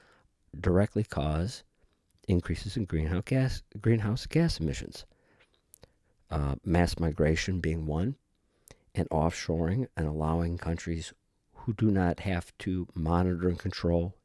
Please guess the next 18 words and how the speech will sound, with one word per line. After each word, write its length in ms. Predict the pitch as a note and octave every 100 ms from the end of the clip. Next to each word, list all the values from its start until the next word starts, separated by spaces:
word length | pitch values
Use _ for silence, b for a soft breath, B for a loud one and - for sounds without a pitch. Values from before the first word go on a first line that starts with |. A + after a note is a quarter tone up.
| _
emissions 640 | F#2 F2 - G2+ G2+ - -
the 80 |
way 460 | F2+ F2 F2+ F2 G2 - -
we 260 | D2+ A#2
do, 320 | C3 F#2 C3+ - b b b b b _
letting 320 | D#2 D#2 F#2+ G2+
them 120 | F#2
take 280 | F#2+ F2 F#2
over 200 | F2 E2+
those 440 | F2 G2+ G2+ - b b b b -
op-, 160 | - - A#2+ - -
operations, 640 | F#2 D#2+ E2+ - G2+ G2
manufacturing. 800 | E2+ D#2 - D2+ D#2 - F2+ A#2 - b b b b b b b b b
It's 140 | -
just 200 | - C3 - _ _ _ -
dumb. 360 | - A2+ D#2+ - - _ _ - b b b b
If 240 | - G2 -
truly 640 | - E3 D3+ B2 F2+ A#2